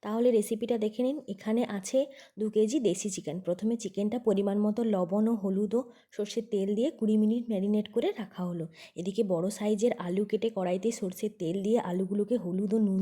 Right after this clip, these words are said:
দিয়ে হালকা করে ভেজে নিচ্ছি। আলু ভাজা হয়ে গেলে ওই তেলেই গরম মশলা, তেজপাতা ও পেঁয়াজ দিয়ে হালকা করে বাদামি করে ভেজে নিচ্ছি পেঁয়াজগুলোকে।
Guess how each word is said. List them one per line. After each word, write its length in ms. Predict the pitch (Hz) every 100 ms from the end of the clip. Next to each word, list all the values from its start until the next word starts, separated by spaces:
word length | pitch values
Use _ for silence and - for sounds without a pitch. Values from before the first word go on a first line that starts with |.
| 202
দিয়ে 160 | 240 381 - - -
হালকা 280 | 180 175
করে 180 | 175 202 320
ভেজে 280 | 233 190
নিচ্ছি। 340 | 175 165 - 165 - _ - _
আলু 300 | - 165 220 240 226 - 214
ভাজা 260 | 190 190 214
হয়ে 200 | 214 202
গেলে 160 | 226 247
ওই 160 | 190 214 214
তেলেই 320 | 175 220 240 247 - - - _ _ _ -
গরম 360 | - 160 180 214
মশলা, 360 | 196 - 233 339 - _ _ _ -
তেজপাতা 540 | 202 202 - 190 277 381 - _ -
ও 40 |
পেঁয়াজ 360 | 214 185 151 147 - _ _ -
দিয়ে 260 | 175 202 359 - -
হালকা 280 | 170 165 170
করে 160 | 185 196
বাদামি 360 | 180 165 170
করে 200 | 170 208 - - - - _ 214
ভেজে 280 | 220 202 196
নিচ্ছি 240 | 180 -
পেঁয়াজগুলোকে। 680 | 233 214 175 165 170 160 156